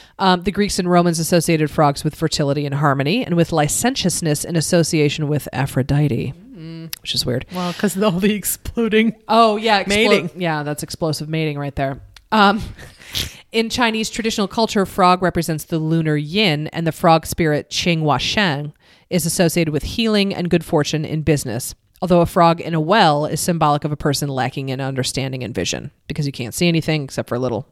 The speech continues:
Speaker 1: out
Speaker 2: Yeah.
Speaker 1: the well. Um, also, painters in the Dutch Golden Age sometimes included frogs in their compositions. For example, Ambrosius Bosschaert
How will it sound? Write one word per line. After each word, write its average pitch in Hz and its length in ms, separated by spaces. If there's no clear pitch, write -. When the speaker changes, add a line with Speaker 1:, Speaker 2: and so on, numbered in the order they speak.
Speaker 1:
out 135 180
Speaker 2:
Yeah. 190 120
Speaker 1:
the 127 100
well. 120 260
Um, 202 300
also, 254 240
painters 262 420
in 226 40
the 208 60
Dutch 185 280
Golden 190 300
Age 160 260
sometimes 160 420
included 156 420
frogs 147 460
in 175 160
their 143 120
compositions. 147 920
For 185 120
example, 156 460
Ambrosius 151 480
Bosschaert 147 640